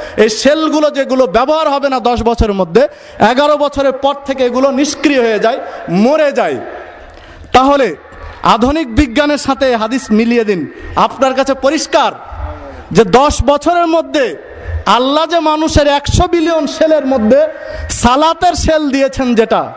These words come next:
সালাতের যে কোষ দিয়েছেন, এই সালাতের সেল যদি দশ বছরের মধ্যে ব্যবহার না হয়, এগারো বছরের পর থেকে সেলটা নষ্ট হয়ে যাবে, সালাত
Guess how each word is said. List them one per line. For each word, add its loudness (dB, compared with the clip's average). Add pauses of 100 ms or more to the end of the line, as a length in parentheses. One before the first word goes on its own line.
(580)
সালাতের -2
যে 0 (400)
কোষ 2
দিয়েছেন, -2 (520)
এই 4
সালাতের 2
সেল 0
যদি 0
দশ 0
বছরের 0
মধ্যে 0
ব্যবহার 0
না 2
হয়, -2 (360)
এগারো 0
বছরের 0
পর -2
থেকে -2
সেলটা 0
নষ্ট -2
হয়ে 2
যাবে, -2 (560)
সালাত 0